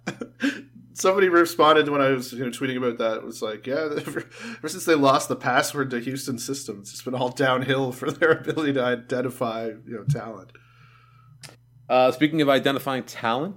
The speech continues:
Speaker 2: the Blue Jays identified the talent that they wanted from their hitting coach.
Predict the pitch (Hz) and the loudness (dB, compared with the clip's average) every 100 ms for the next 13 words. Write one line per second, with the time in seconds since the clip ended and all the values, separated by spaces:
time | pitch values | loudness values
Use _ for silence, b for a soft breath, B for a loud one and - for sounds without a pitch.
0 | - 92 95 90 92 95 92 92 90 95 | -8 -8 -4 -2 0 0 0 -2 0 0
1 | 92 87 85 92 - 101 95 95 92 - | 0 -2 -8 -14 -8 -6 -6 -8 -12 -18
2 | _ _ - 101 101 95 92 95 101 95 | _ _ -18 -10 -6 -4 -4 -4 -6 -8
3 | 104 95 87 107 143 190 285 - - | -8 -8 -6 -6 -6 -4 -6 -8 -18